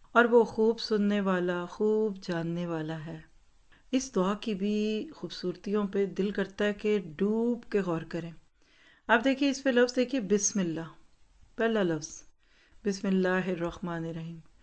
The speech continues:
और इक़रा बिस्मि रब्बिका। फिर अल्लज़ी ला यदुर्रु मा इस्मिही, वो ज़ात के नहीं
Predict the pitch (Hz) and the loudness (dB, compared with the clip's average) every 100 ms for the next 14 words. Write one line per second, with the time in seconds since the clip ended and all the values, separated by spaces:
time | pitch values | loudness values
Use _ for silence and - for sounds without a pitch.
0 | - 202 233 277 214 214 220 208 208 240 | 0 4 6 4 2 0 2 2 4 2
1 | 254 220 165 214 208 - 202 185 175 175 | 0 -4 0 0 -2 -4 0 0 -2 -4
2 | 175 156 165 - - - - - - - | -8 -6 -10 -12 -16 -20 -20 -20 -20 -10
3 | - 269 269 277 285 302 294 302 311 - | 2 6 6 8 6 4 4 2 0 -4
4 | 185 185 196 220 240 254 240 247 247 233 | 0 4 8 8 8 6 6 4 2 2
5 | 254 240 208 208 202 - 208 196 196 196 | 2 4 4 4 0 -2 0 0 0 -2
6 | 190 - - _ - - - - 220 247 | -10 -20 -20 _ -20 -20 -16 4 8 8
7 | 196 208 202 220 226 - 233 214 208 233 | 8 6 8 8 4 -2 0 2 4 6